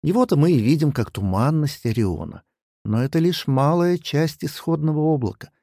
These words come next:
По соседству с яркой туманностью Ориона, в тёмных и холодных частях облака, занимающих большую часть созвездия Орион, продолжают формироваться новые звёзды.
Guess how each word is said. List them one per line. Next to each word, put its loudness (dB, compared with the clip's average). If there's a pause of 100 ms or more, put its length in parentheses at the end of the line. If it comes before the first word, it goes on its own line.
(360)
По -2
соседству -2
с -14
яркой -2
туманностью -2
Ориона, -4 (320)
в -20
тёмных 2
и -10
холодных -2
частях -6
облака, -2 (220)
занимающих 0
большую 0
часть -4
созвездия -2
Орион, -2 (460)
продолжают -2
формироваться -4
новые 0
звёзды. -4